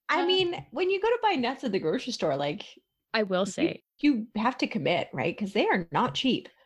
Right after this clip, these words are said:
Speaker 2: Pistachios, specifically, they're expensive.
Speaker 1: Yeah.
Speaker 2: Now that I think about it, like, it makes sense. So it just sounds like, yeah, he was supposed to, you know, obviously truck this trailer of pistachios somewhere else. And he's just like, "I'm gonna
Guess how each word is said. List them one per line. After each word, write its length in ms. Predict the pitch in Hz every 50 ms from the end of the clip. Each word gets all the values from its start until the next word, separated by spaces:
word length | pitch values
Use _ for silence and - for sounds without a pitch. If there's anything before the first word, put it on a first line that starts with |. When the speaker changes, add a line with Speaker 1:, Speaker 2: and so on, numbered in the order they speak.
| _ -
Speaker 2:
Pistachios, 880 | 269 277 - - - 233 220 254 247 - 330 359 370 392 415 403 - - -
specifically, 840 | - - - - 262 - - 226 220 - 320 330 370 381 415 440 440 - _ _ _ _ _ _ _ _ _ _ _ _ _ _
they're 320 | - 240 233 311 440 539 523
expensive. 880 | - - - - - 233 262 440 508 - 247 180 - - 151 - - _ _ _ _ _ _ _ _ _ _ _
Speaker 1:
Yeah. 220 | _ - 254 247 -
Speaker 2:
Now 100 | 269 339
that 160 | 359 359 302
I 80 | 269 269
think 220 | - 277 302 320
about 240 | 302 202 180 165 156
it, 100 | - -
like, 160 | 180 175 180 - _ _ _ _ _ _ _
it 120 | - 208 196
makes 260 | 208 240 294 262 -
sense. 360 | - - 262 180 143 - - - - _
So 220 | - - - 254
it 80 | 269 285
just 220 | - 392 381 -
sounds 240 | - 302 320 311 262
like, 160 | 226 190 180
yeah, 180 | 202 254 240 165
he 180 | 165 160 190 180
was 140 | 180 190
supposed 260 | - - 202 214 214 -
to, 140 | 220 214 196 - _
you 100 | - 190
know, 180 | 175 139 175 185 196
obviously 540 | - - 170 190 170 - - 170 190 220 220 _ _ _ _ _ _
truck 240 | - - 180 - -
this 180 | - 185 - -
trailer 280 | - 196 202 196 190
of 60 | 185 -
pistachios 600 | - - - 226 262 240 - 165 151 156 - - -
somewhere 320 | - - 190 185 185 185
else. 280 | 226 247 202 190 190 -
And 120 | - 190
he's 100 | 190 202
just 180 | - 233 226 -
like, 140 | 240 233 - - _
"I'm 360 | 311 320 349 359 381 381 349
gonna 300 | 359 339 330 320 320 311